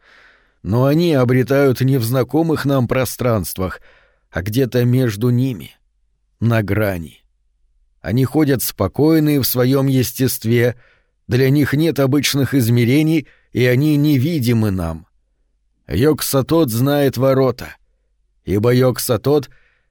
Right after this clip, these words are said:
это сами ворота. Йог-Сатот —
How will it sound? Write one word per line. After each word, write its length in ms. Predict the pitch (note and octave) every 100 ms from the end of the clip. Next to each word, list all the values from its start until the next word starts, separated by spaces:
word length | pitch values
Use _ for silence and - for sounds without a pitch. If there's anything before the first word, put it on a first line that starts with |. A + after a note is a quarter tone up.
| -
это 320 | D3+ D3+ B2+
сами 480 | - F#2 E2 F#2 F2
ворота. 520 | F2 D#2+ D2+ C2+ - - _ _ _ _ _ _ _
Йог-Сатот — 880 | - F#2+ B2+ A#2+ - A2+ C3 C#3+ C#3